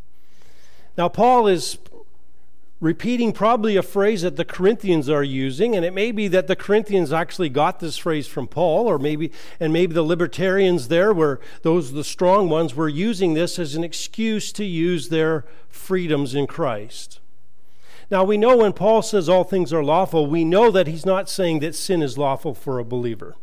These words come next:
I think that should be self-evident, that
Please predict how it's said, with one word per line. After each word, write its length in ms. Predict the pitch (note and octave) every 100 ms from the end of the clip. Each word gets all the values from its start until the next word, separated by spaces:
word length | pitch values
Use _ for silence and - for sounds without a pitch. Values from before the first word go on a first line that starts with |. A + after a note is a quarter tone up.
| - - - - - - - -
I 80 | D3
think 220 | - F3
that 180 | F3 E3
should 180 | - D3
be 100 | D3+
self-evident, 840 | - F3 E3+ E3+ D#3 C#3 C3+ C#3+
that 220 | D3+ C#3+